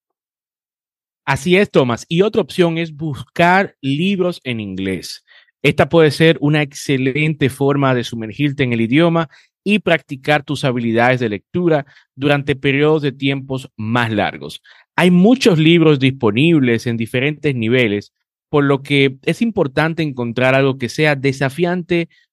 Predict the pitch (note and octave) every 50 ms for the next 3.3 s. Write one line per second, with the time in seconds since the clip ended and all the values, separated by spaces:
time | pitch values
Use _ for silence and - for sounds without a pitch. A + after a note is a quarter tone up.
0 | _ _ _ _ _ - F3 F3 F3 E3+ F3 F3+ F#3+ G3+ G3+ F#3+ F3+ E3 D3 C#3+
1 | C3 C3+ D#3 D3 C#3 B2+ G#2 G2 - - F#2+ E2+ - - - - _ _ _ _
2 | - - - - _ D3+ E3+ G3 A#3 B3+ A3 G3+ G3 G3 - - F3 D#3 D3 D#3
3 | E3 E3 D#3+ - -